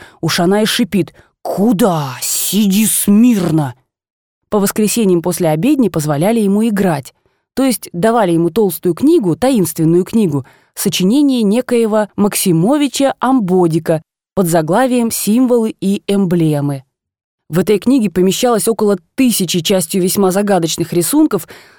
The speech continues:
со столь же загадочными толкованиями на пяти языках. Купидон с голым и пухлым телом играл большую роль в этих рисунках.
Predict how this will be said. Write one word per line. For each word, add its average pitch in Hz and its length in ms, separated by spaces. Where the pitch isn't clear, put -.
со - 200
столь 269 260
же 196 140
загадочными 220 600
толкованиями 208 760
на 160 140
пяти 180 300
языках. 165 580
Купидон 247 480
с 160 60
голым 180 340
и 190 60
пухлым 160 380
телом 330 420
играл 311 320
большую 254 580
роль 233 240
в 175 60
этих 202 240
рисунках. 156 600